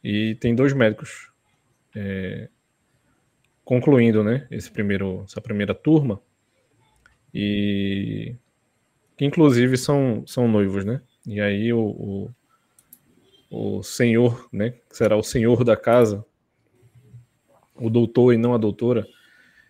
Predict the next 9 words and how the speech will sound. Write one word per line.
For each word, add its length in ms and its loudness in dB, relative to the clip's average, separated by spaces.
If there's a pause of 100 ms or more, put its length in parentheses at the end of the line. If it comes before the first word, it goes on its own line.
(140)
é, 460 -4
ele 480 2 (440)
tem 200 0
pensado 640 0 (260)
em 80 -4
se 160 -6
especializar 840 0 (640)
na, 440 -8
em 280 -12